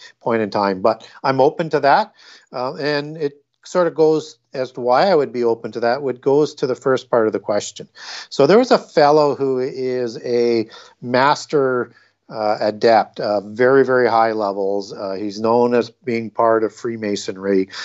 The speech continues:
but he is an adept of a higher level. And this particular fellow, uh, is American. And of course, he is only,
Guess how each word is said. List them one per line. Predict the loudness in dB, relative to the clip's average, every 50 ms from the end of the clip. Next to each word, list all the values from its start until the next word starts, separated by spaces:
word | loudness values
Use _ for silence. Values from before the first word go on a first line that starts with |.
| -14 -14 -14 -8 -2
but | 0 2 2 2
he | 4 4 4 4
is | 4 4
an | 2 0
adept | 0 0 2 2 2 2 2 -2 -2
of | -2 0 0 0 -2 -2 -4
a | -4
higher | -2 0 0 0 0 0 0
level. | 0 -2 -2 -2 -4 -6 -6 -6
And | -8 -8 -10 -12 -16 -20 -20 -8 _
this | 0 0 0
particular | 0 -4 -4 -4 -4 -4 -2 0 0 0 0 -2
fellow, | -2 -2 0 0 2 2 2 2 0 0 -2 -6 -10 -20 -20 _ _ -10
uh, | -8 -6
is | -4 -4 -2 0 0
American. | -2 0 0 0 0 0 -2 -2 -2 -2 0 0 -2 -4
And | -6 -6 -4 -4 -4 -4
of | -4
course, | -2 2 2 2 2 2 2
he | 2 4 4
is | 4 4 4
only, | 2 2 2 0 -2 -4 -6